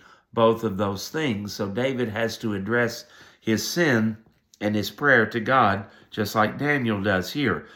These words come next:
because God alone defines sin, and God and God alone can forgive sin.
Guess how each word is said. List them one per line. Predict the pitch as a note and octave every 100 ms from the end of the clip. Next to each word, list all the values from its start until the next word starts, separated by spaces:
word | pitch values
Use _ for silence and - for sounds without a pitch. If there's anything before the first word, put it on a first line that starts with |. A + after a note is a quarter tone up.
| -
because | - G2+ G#2
God | F#2+ C#3+ F3 E3
alone | C3 C#3+ D3 C#3+
defines | A2 F#2 A#2+ C#3+ D3+ B2
sin, | C#3 C#3 C#3+ C#3+ - - _
and | - G2+ G2+
God | C3+ D3 D3
and | A2+ G2+
God | A2 A2+
alone | A#2+ A#2+ D3+ C3+ G#2+ G#2+ G#2+ - _ _
can | - G2+ G#2+ G#2+ -
forgive | A2+ G#2+ G2 D3+ C3+
sin. | - A2 E2+ C2+